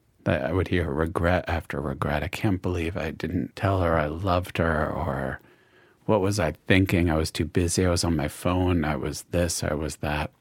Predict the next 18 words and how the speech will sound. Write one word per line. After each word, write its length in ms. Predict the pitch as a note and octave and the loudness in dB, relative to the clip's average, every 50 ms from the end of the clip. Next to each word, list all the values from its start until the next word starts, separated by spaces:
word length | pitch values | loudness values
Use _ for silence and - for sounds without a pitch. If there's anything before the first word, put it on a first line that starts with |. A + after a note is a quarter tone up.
| _ _ _ _ - | _ _ _ _ -2
So 200 | - - G#2 G2 | 2 4 4 6
to 120 | - A#2 | 6 6
me, 400 | A2 G#2+ A#2+ B2 A#2 G#2+ F#2+ F2+ | 6 8 8 10 8 8 8 6
like, 240 | E2+ E2 D#2+ E2 F#2 | 4 4 2 4 2
I've 180 | F2+ E2 F#2 | 2 2 2
really 240 | F#2+ F2 F2+ F#2 F#2 | 2 4 4 4 4
learned 340 | E2+ E2+ E2+ E2+ E2 D#2+ D#2 | 4 4 4 4 4 2 2
how 120 | - E2+ | 0 0
to 120 | D#2+ E2 D#2 | 0 0 0
really 220 | D#2+ E2 D#2+ D#2+ | 2 2 4 2
appreciate 580 | D#2 - - - E2+ D#2+ - - D#2+ D#2 - - | 2 0 0 -2 -2 0 0 0 0 0 -2 -2
transitions. 1000 | - - D2+ D2 D#2+ - - E2+ E2+ - - - - E2+ E2+ D#2 - - - - _ _ _ _ _ _ _ _ _ - | -2 -2 0 0 0 0 2 2 2 2 2 2 2 2 2 0 0 -2 -6 -10 _ _ _ _ _ _ _ _ _ -8
So 220 | - - F2+ D#2+ | -4 -2 0 0
leaving 460 | E2 F2+ F2+ F2 F#2 F#2+ F2 E2+ E2 | 2 2 2 2 4 4 4 4 4
the 80 | E2 D#2+ | 2 2
house, 680 | E2 F2 F2+ D#2+ D#2 D#2+ D2+ D#2 - - - - - - _ _ _ _ _ _ _ _ - | 2 2 2 2 2 0 0 -2 -4 -6 -8 -10 -12 -16 _ _ _ _ _ _ _ _ -2
going 300 | - G2+ G2 F#2+ F#2+ F2+ | 0 2 2 4 2 2
downstairs, 1040 | F#2+ F2 E2+ E2+ D#2+ - - - - - D2+ D#2 D2+ D#2 D2+ D2 D2 - - - | 2 2 2 0 0 -2 -4 -4 -2 -2 -2 0 -2 -2 -2 -4 -4 -6 -8 -10